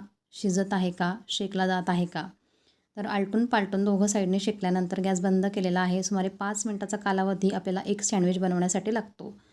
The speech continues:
तर मंडळी, काही एक कठीण नाही, अगदी सोपी आणि परफेक्ट रेसिपी आहे. न चुकता तुम्ही देखील हा पदार्थ बनवू शकाल. फक्त एवढंच की तुमच्याकडे सँडविच मेकर नसेल तर तुम्ही आप्पे पॅन किंवा तडका पॅनचा वापर करा. तर अशा पद्धतीने आपला हा पदार्थ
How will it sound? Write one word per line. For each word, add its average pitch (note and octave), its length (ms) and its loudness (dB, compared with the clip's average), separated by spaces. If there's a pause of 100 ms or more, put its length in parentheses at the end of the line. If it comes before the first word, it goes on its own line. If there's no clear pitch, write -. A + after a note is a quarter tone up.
तर A3 80 -4
मंडळी, G#3+ 320 2
काही G#3+ 340 2
एक A3 200 0
कठीण G#3+ 300 2
नाही, F#3 140 4
अगदी F#3+ 240 2
सोपी G#3 680 -2
आणि G3 280 2
परफेक्ट G3+ 600 -2
रेसिपी G3+ 360 -2
आहे. F#3 160 2
न G3+ 220 4
चुकता G#3+ 640 -4
तुम्ही G#3 160 4
देखील G3 260 0
हा G3 80 2
पदार्थ F#3 380 0 (120)
बनवू F3+ 240 2
शकाल. F3 360 -2 (460)
फक्त G3+ 220 -6
एवढंच G#3 320 4
की G3+ 100 -8
तुमच्याकडे F#3+ 260 2
सँडविच F#3 360 2
मेकर F#3 240 -2
नसेल G3+ 360 2
तर F3+ 80 2
तुम्ही F#3 440 2 (320)
आप्पे F#3+ 280 -6
पॅन F#3 420 0
किंवा F#3+ 400 2 (880)
तडका F#3+ 220 -2
पॅनचा F3+ 340 0
वापर F3+ 260 -2
करा. F3+ 240 0 (560)
तर G3+ 60 -4
अशा G3+ 200 -4
पद्धतीने G3+ 680 2
आपला F#3 220 -2
हा F#3 240 0
पदार्थ F#3+ 560 -4